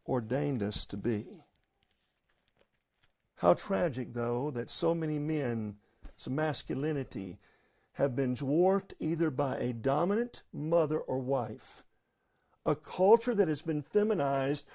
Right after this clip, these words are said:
or a church people who have been misled in believing that the church needs more than just a man's touch.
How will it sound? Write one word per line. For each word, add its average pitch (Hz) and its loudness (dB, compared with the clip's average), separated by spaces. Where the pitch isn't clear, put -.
or 160 6
a 143 4
church - 0
people 175 2
who 156 0
have 147 2
been 151 2
misled 170 2
in 165 -2
believing 190 4
that 170 2
the 151 2
church 214 4
needs 170 2
more 190 10
than 170 2
just 170 4
a 151 4
man's 165 0
touch. - -4